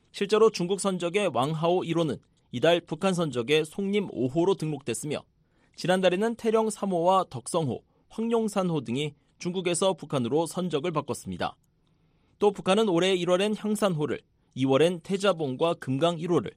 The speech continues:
삼월엔 송림 구 호를 각각 신규 북한 선박이라며 지아이에스아이에스에 보고했습니다. 그런데 이날 두 척이 추가되면서 북한이 올해 자국 선박으로 등록한 중국 중고 선박은 모두 열 척으로 늘었습니다.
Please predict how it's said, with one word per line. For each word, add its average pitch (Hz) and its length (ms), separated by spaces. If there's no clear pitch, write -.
삼월엔 196 420
송림 208 400
구 - 140
호를 135 300
각각 165 320
신규 196 400
북한 170 320
선박이라며 135 840
지아이에스아이에스에 139 1080
보고했습니다. 101 760
그런데 190 260
이날 196 280
두 165 180
척이 190 260
추가되면서 151 720
북한이 143 340
올해 139 280
자국 170 360
선박으로 170 500
등록한 147 560
중국 160 380
중고 156 320
선박은 131 460
모두 117 340
열 113 220
척으로 139 360
늘었습니다. 104 540